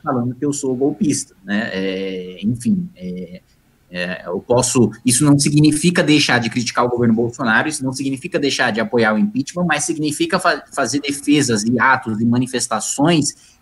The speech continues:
e aparências públicas separado de quem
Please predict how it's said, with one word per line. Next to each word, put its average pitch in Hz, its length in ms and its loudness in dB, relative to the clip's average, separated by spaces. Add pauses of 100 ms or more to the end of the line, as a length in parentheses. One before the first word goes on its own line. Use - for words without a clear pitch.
e 120 80 2
aparências 123 680 0
públicas 175 720 0 (600)
separado 175 1040 4 (520)
de 139 140 -4
quem 160 500 0